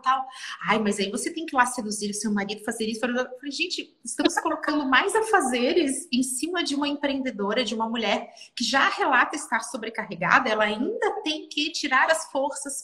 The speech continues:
para ir lá fazer um resgate." Às vezes é melhor falar, "Gente, tô muito cansada."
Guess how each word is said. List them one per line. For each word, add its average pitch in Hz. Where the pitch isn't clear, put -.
para 330
ir 466
lá 403
fazer 320
um 359
resgate." 269
Às 233
vezes 277
é 320
melhor 277
falar, 269
"Gente, 285
tô 277
muito 277
cansada." 240